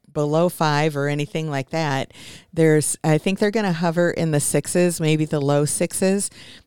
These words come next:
But that's kind of my prediction from everything that I see. I mean, we are in twenty twenty-four also gonna have an election year. And so with that, things kind of stabil-, stabilize in that from that standpoint. And the interest rates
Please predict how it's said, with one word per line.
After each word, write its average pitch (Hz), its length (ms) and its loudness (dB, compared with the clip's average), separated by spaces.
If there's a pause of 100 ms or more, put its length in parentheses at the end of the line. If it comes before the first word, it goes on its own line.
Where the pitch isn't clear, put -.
(240)
But 156 220 -2
that's 151 260 0
kind 160 240 -2
of 147 60 -2
my 139 180 0
prediction 160 600 -4
from 156 220 -4
everything 151 400 -4
that 151 100 -4
I 143 140 0
see. 156 340 -2
I - 20 -2
mean, 147 240 -4
we 147 140 -4
are 151 380 -2
in 151 180 -6
twenty 151 300 -4
twenty-four 156 600 -2
also 143 440 -2
gonna 139 160 -2
have 143 320 -2
an 135 100 -6
election 165 480 -4
year. 160 380 -2 (420)
And 151 180 -2
so 156 220 0
with 147 200 -2
that, 156 360 -2
things 151 300 -4
kind 139 240 -4
of 131 80 -4
stabil-, 147 500 -2 (160)
stabilize 147 680 0
in 143 120 -4
that 143 280 -2
from 143 300 -8
that 143 240 -2
standpoint. 170 720 -4
And 139 160 -2
the 143 120 -4
interest 147 340 -8
rates 139 300 -4